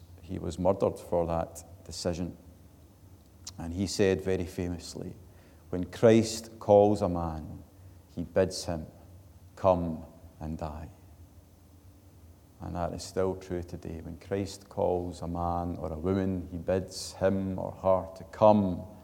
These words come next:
and to die, to die to self and to live to God. Having come to Christ, you must take his yoke upon you and learn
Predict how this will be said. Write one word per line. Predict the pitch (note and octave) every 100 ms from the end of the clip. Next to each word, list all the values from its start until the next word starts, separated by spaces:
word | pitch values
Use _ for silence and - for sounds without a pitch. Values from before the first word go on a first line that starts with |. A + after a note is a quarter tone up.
| - - - -
and | -
to | G2
die, | F#2 G2+ A#2 A2 G2 F#2
to | G2+
die | A#2 A#2 B2 A#2+
to | A#2+
self | - - F#2 F2 - - -
and | F2 -
to | E2+
live | F2 F#2+ F2+ E2+ - - - - - - - - - -
to | E2+
God. | E2 D#2+ D#2 - - - - - - - - - - - - - - - - - - - - -
Having | - G#2+ G#2+ G#2+ F#2+
come | - G2 F#2
to | -
Christ, | - - D#2 D2+ - -
you | F2
must | E2+ - -
take | G#2 G2+ -
his | G2 E2
yoke | F#2 G2 - -
upon | - - E2+ D#2+
you | D2+ D2+ - - - - - - - - - -
and | E2+ E2
learn | E2 F2+ E2+ D#2+